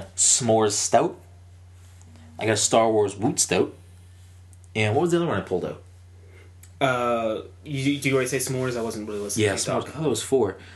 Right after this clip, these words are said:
Speaker 1: I don't know. I don't really like dark beers that often, but my boy Mike over here, he likes some tasty treats. Oh, and the red velvet.
Speaker 2: Oh, yeah, that's right.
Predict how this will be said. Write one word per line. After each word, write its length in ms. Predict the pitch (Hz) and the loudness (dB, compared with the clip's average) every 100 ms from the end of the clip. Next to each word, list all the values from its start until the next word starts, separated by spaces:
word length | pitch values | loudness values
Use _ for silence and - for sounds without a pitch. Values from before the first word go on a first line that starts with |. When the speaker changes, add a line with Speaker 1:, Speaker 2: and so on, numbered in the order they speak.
| - | -2
Speaker 1:
I 40 | |
don't 120 | 113 | 0
know. 200 | 98 90 - - - - | 2 -2 -6 -18 -10 2
I 60 | |
don't 80 | 147 | 4
really 160 | 160 139 | 4 2
like 280 | 123 110 107 | 2 0 2
dark 240 | 104 95 | 2 2
beers 260 | 110 104 95 | 2 4 2
that 160 | 90 | 0
often, 380 | 90 90 90 90 - | -2 -2 -4 -8 -4
but 280 | 92 85 - - - - - - - - - - - - - - - - | -2 -2 -4 -20 -20 -20 -20 -20 -20 -20 -20 -20 -16 -16 -16 -20 -18 -4
my 100 | 101 | -2
boy 180 | 110 127 | 0 0
Mike 260 | 123 104 | 0 0
over 140 | 101 92 | 0 0
here, 260 | 92 90 - - - - - - - - | -2 -4 -8 -20 -20 -20 -20 -20 -20 -8
he 60 | 110 | -2
likes 240 | 104 101 | 0 0
some 120 | 113 | -4
tasty 320 | 107 113 107 107 | -2 -2 -2 -2
treats. 520 | 127 113 - - - - - | 0 0 -2 -6 -8 -4 2
Oh, 160 | 131 | 4
and 80 | 92 | 2
the 60 | 90 | 0
red 160 | 98 95 | -2 0
velvet. 260 | 87 - - - | -2 -4 -12 -4
Speaker 2:
Oh, 160 | 127 113 | -2 0
yeah, 100 | 95 | -2
that's 180 | 92 - | -6 -12
right. 560 | - - - 87 90 | -18 -20 -18 -14 -12